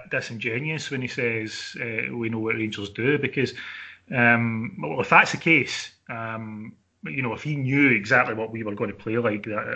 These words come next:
um, in terms of the movement, in terms of the interchanging and the front three, because we didn't do that against them last season.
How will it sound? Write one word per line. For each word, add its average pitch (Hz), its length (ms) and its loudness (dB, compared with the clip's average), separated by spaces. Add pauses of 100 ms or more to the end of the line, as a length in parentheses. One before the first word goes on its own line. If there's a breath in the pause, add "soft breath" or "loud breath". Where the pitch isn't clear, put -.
um, 107 340 0
in 117 120 -4
terms 104 260 -2
of 107 140 0
the 101 80 -4
movement, 117 480 4
in - 560 -2
terms 113 240 6
of 107 420 4
the 123 260 -2
interchanging 113 680 2
and 107 100 0
the - 60 -4
front 110 300 -2
three, 117 480 2 (540 loud breath)
because 123 260 0
we 135 100 8
didn't 139 220 4
do 120 140 4
that 143 140 6
against 117 260 -2
them 104 140 -8
last 101 220 -8
season. 113 280 -8